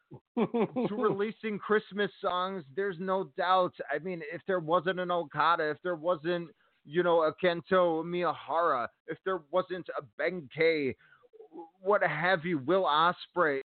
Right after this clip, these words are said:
Speaker 2: I mean, let's be real. Chris Jericho possibly could, should,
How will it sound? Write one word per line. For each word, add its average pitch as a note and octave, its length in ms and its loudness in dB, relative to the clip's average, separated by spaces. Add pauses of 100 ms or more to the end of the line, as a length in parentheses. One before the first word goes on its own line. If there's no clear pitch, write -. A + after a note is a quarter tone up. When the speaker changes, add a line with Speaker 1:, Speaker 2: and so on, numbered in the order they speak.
Speaker 2:
I - 40 -14
mean, E3 160 -10
let's D#3+ 160 -8 (140)
be E3+ 120 -8
real. D#3 280 -2
Chris F#3 240 -2 (100)
Jericho E3 600 2
possibly D#3+ 420 -4
could, F3+ 260 -2 (180)
should, - 360 -4